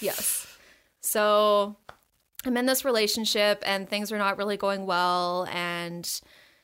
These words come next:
yeah, very emotionally manipulative and gaslighting and, you know, the whole nine yards. So anyways, while I'm in this relationship, I'm starting to fall deeper and deeper into, into a depressive state.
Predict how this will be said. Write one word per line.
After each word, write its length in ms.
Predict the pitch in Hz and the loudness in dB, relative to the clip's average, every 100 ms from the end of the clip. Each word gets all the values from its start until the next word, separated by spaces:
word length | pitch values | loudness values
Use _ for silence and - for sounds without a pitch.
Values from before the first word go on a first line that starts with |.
| _ _ _ - | _ _ _ -4
yeah, 200 | 208 190 | 2 2
very 340 | 185 214 233 | 2 2 4
emotionally 720 | 233 208 208 226 214 202 196 - | 2 2 -2 -2 -4 -4 -4 -6
manipulative 1000 | 202 190 185 202 190 185 185 185 175 - | -2 -2 0 0 2 2 2 0 -2 -6
and 320 | 185 185 185 | -4 -4 -2
gaslighting 600 | 185 175 180 190 185 180 | 2 2 2 0 0 -2
and, 180 | 175 175 | -4 -6
you 60 | |
know, 120 | 175 170 | -4 -6
the 80 | |
whole 220 | 175 226 233 | -2 0 2
nine 240 | 190 185 | 2 2
yards. 580 | 208 208 180 170 170 - | 2 2 2 0 -2 -2
So 420 | - - 202 190 | 0 2 4 4
anyways, 920 | 190 226 262 196 175 175 185 226 - - _ _ _ _ - - _ _ _ _ _ _ | 2 2 2 2 0 0 -2 -2 -2 -4 _ _ _ _ -20 -20 _ _ _ _ _ _
while 200 | 208 214 | 0 2
I'm 180 | 240 247 | 4 2
in 60 | 220 | 0
this 200 | 214 220 | 0 0
relationship, 720 | 196 185 220 190 196 175 175 | 0 0 -2 -2 0 0 0
I'm 140 | - 190 | -4 -2
starting 320 | - 190 190 | 0 0 -2
to 80 | 202 - | -6 -12
fall 340 | - 202 185 185 | -4 0 0 0
deeper 300 | 196 185 190 | -4 -4 -4
and 120 | 175 | -2
deeper 240 | 170 175 | -4 -4
into, 260 | 165 160 - _ | -6 -6 -12 _
into 240 | 190 185 190 | -6 -4 -4
a 60 | |
depressive 400 | 180 - 160 156 | -4 -4 -4 -2
state. 440 | - - 92 - | -2 -2 -4 -10